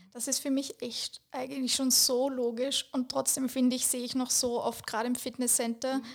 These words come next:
Speaker 1: dass die Leute ihre Aluminium-Deos auf-, auspacken, wo ich mir
Speaker 2: Mhm.
Speaker 1: echt so denk, ich weiß, also für mich ist das echt schon so wie Rauchen fast irgendwie ein bisschen, es
Speaker 2: Ja.
Speaker 1: ist eh schon so breit bekannt eigentlich, aber irgendwie benutzen es trotzdem noch alle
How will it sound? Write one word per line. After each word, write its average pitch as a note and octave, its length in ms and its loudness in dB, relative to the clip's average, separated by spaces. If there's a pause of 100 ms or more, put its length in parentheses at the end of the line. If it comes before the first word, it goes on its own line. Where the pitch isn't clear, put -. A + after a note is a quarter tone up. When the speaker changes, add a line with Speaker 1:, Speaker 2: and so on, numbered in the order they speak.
Speaker 1:
dass C4 160 0
die C4 60 0
Leute A#3 300 -2
ihre B3 180 -4
Aluminium-Deos A#3 840 0
auf-, - 380 -8
auspacken, A3 580 -4
wo A#3+ 80 -8
ich A3 120 -6
mir C4 80 -4
Speaker 2:
Mhm. - 60 -6
Speaker 1:
echt A3+ 140 -6
so B3 80 -4
denk, A3+ 300 -6 (1040)
ich - 120 -10
weiß, A#3 260 4 (140)
also A#3+ 220 0 (160)
für - 140 -6
mich B3+ 180 0
ist B3+ 140 0
das B3+ 100 2
echt - 220 -2
schon B3+ 100 0
so B3 140 0
wie A#3+ 100 -2
Rauchen A3+ 380 -2
fast G#3+ 320 -2
irgendwie A3 300 -2
ein A3+ 100 -4
bisschen, A#3 380 -4
es - 280 -8
Speaker 2:
Ja. G#3 160 2 (120)
Speaker 1:
ist G#3+ 60 -2
eh C#4+ 80 0
schon B3+ 200 0
so B3 260 2
breit G#3 320 -4
bekannt A3+ 460 -6
eigentlich, A3+ 600 -4
aber A3+ 140 -2
irgendwie A#3 400 -4
benutzen A#3 360 -4
es - 40 -6
trotzdem G#3+ 340 -10
noch G#3 140 -18
alle G#3 380 -4